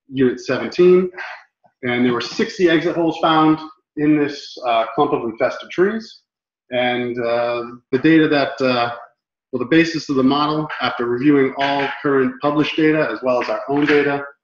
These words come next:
and there's gonna be some other, uh, papers coming out based on this work, I think relatively soon, um, from Doctor Talbot Trotter with the U S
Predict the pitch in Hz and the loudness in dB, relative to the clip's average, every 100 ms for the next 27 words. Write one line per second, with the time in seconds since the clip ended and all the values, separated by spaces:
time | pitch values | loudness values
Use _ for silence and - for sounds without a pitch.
0 | _ _ 107 107 - 117 139 127 120 131 | _ _ -10 -10 -8 -6 -2 -2 -4 -4
1 | 127 123 113 113 113 110 135 120 110 120 | -2 -2 0 2 0 0 -2 -2 -4 -6
2 | 123 120 117 - - - 123 120 120 117 | -4 -4 -4 -8 -14 -6 -4 -4 -6 -6
3 | 107 - 120 113 - _ _ - 110 117 | -10 -6 -6 -6 -10 _ _ -18 -8 -6
4 | 120 120 113 120 110 107 - 135 131 120 | -4 -4 -4 -8 -8 -10 0 4 6 4
5 | 120 - _ _ 117 113 104 113 117 113 | 0 -10 _ _ -8 -6 -6 -6 -4 -4
6 | 110 - 117 110 - 131 120 113 104 113 | -6 -4 -4 -4 -4 -2 0 -2 -4 -4
7 | 113 110 | -4 -6